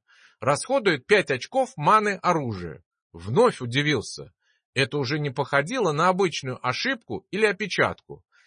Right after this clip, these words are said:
Какие очки маны у оружия? Проверил Арес, но тот ничем подобным не обладал. Но слышал его прежний тихий, вкрадчивый шёпот.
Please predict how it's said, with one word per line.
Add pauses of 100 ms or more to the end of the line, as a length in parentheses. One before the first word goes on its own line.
(160)
Какие
очки
маны
у
оружия? (380)
Проверил
Арес, (280)
но
тот
ничем
подобным
не
обладал. (280)
Но
слышал
его
прежний
тихий,
вкрадчивый
шёпот.